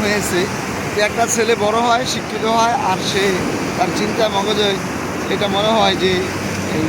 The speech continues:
ইউরোপ মানে সভ্য, আমেরিকা মানে সভ্য, আর মুসলিম মানে অসভ্য, ইমানদার মানে সে পিছিয়ে পড়া, ইমান মানে হচ্ছে পিছিয়ে যাওয়া। এটা তার চিন্তা চেতনা, এভাবে এটা ডুবিয়ে দেওয়া হয়।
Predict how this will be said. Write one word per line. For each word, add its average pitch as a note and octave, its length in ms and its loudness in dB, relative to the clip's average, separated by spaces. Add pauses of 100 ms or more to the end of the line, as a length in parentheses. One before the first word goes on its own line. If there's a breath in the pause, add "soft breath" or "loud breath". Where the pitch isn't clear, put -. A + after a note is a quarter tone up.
(140)
ইউরোপ A#3+ 360 0
মানে A3 140 0 (120)
সভ্য, D#3+ 220 -2 (400)
আমেরিকা G#3 400 -2
মানে G3+ 140 -2 (120)
সভ্য, D#3 200 -4 (720)
আর F3+ 80 2 (120)
মুসলিম A#3 320 0 (120)
মানে A3+ 180 2 (560)
অসভ্য, F#3+ 340 0 (720)
ইমানদার A#3 440 0
মানে A3 160 0 (100)
সে A#3+ 60 0 (100)
পিছিয়ে G#3 400 0
পড়া, F3+ 200 4 (520)
ইমান A3+ 260 2
মানে A3+ 200 2
হচ্ছে A3+ 260 2 (560)
পিছিয়ে A#3 340 2 (120)
যাওয়া। E3 200 2 (560)
এটা A3 220 2
তার A3 200 2
চিন্তা A3 320 -2
চেতনা, A3+ 380 0
এভাবে G3+ 280 0
এটা F#3 160 -2
ডুবিয়ে F3 320 2
দেওয়া E3+ 220 2
হয়। C3 140 0